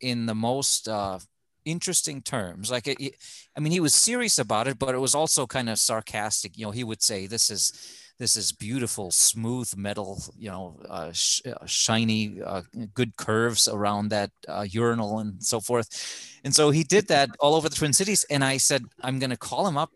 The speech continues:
and ask him if he would love to come down to Rochester to evaluate a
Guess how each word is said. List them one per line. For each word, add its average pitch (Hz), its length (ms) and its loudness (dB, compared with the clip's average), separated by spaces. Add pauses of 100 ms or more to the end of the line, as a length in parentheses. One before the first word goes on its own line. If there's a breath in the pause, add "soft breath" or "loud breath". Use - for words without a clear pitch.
and 98 160 -4
ask 113 320 -2
him 143 100 -4
if 117 160 -4
he 117 160 -4
would 170 220 -4
love 113 300 0
to 107 180 -2
come 139 200 -4
down 123 220 2
to 127 80 2
Rochester 95 640 2
to 107 220 -2
evaluate 101 480 -2
a 98 40 -6